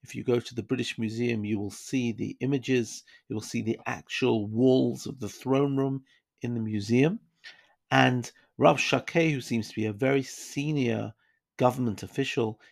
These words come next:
is sent from Lachish to Jerusalem, Bechel Kaved, with a very, very heavy army.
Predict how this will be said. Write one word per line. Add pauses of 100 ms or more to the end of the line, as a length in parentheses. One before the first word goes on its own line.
is
sent
from
Lachish (500)
to
Jerusalem, (680)
Bechel
Kaved, (260)
with
a
very,
very
heavy
army.